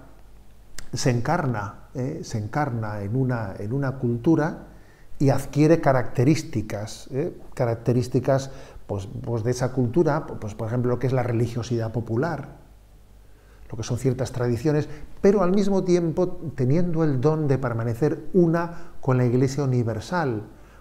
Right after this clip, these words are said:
confesando la misma fe, estando bajo, bajo la misma obediencia,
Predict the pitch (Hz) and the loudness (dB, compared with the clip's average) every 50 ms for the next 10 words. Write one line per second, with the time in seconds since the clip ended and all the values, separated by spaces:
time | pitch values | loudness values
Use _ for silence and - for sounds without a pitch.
0 | - - - 143 123 110 123 107 - 147 147 151 151 143 135 135 147 147 135 127 | -8 -2 -2 0 0 0 -2 -2 0 0 2 2 2 4 4 4 2 2 0 0
1 | 127 120 131 - 175 165 - - - 131 139 135 143 135 127 135 - - 131 117 | -2 -2 -2 0 0 0 0 0 -2 0 0 2 2 2 0 0 -2 -4 -4 -4
2 | - - 117 117 113 127 139 143 131 127 139 135 127 123 123 120 117 139 156 170 | -2 -2 -2 -2 0 2 2 2 2 2 0 0 0 0 0 0 2 4 4 4
3 | 160 143 113 - 120 113 101 | 4 2 -2 -4 -4 -4 -6